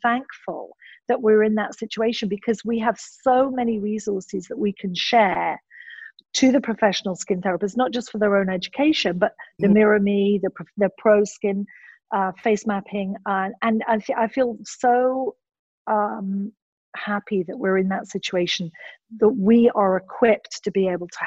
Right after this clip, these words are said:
Speaker 1: help, uh, our skin therapists manage a lot more effectively with their clients.
Speaker 2: Right, right. Well, thank you. Yes, I mean, it's just definitely,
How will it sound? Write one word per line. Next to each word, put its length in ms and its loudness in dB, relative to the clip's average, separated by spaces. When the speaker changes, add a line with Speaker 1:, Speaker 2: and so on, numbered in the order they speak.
Speaker 1:
help, 220 -6
uh, 40 -8
our 80 -6
skin 280 -2
therapists 480 -6
manage 400 -4
a 40 -2
lot 380 2
more 160 0
effectively 640 -6
with 140 -4
their 200 -10
clients. 640 -12
Speaker 2:
Right, 320 -6
right. 280 -10
Well, 200 -16
thank 260 -10
you. 140 -2
Yes, 300 -4
I 60 2
mean, 220 -2
it's 180 -2
just 200 -2
definitely, 520 2